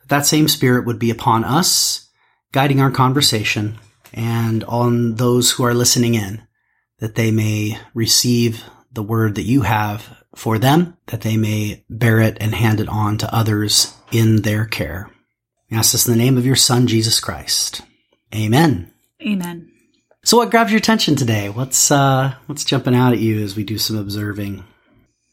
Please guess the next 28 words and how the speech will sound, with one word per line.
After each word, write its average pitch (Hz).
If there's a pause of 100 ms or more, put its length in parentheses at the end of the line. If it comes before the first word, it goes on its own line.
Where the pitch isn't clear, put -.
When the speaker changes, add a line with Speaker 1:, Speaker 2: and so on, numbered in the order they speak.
(140)
Speaker 2:
I'm 233
always 277
interested 220
in 185
the 185
pillar 240
of 180
cloud 170
and 165
the 165
pillar 165
of 175
fire. - (280)
Speaker 1:
Hmm. 120 (920)
Speaker 2:
And 202
I 220
guess 277
I 233
had 214
always 214
assumed 196
it 190
was 180
one 208
or 208
the 175
other. 202 (220)
Speaker 1:
Hmm. 139